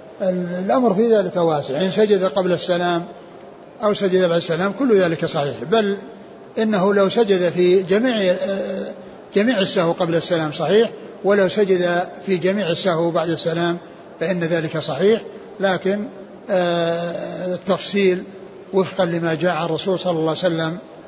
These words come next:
من السجود بعد السلام والسجود قبله هذا هو الأولى.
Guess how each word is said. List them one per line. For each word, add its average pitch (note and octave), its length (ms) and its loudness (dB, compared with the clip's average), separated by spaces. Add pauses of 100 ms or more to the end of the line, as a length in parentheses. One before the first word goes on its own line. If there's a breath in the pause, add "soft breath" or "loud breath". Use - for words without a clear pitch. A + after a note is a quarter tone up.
(280)
من E3+ 180 -2
السجود F3 520 0
بعد D#3+ 160 0
السلام E3+ 460 -2
والسجود D#3+ 480 -2
قبله G#3+ 300 2 (440)
هذا F3 300 0
هو D#3+ 420 0 (100)
الأولى. C3 360 -2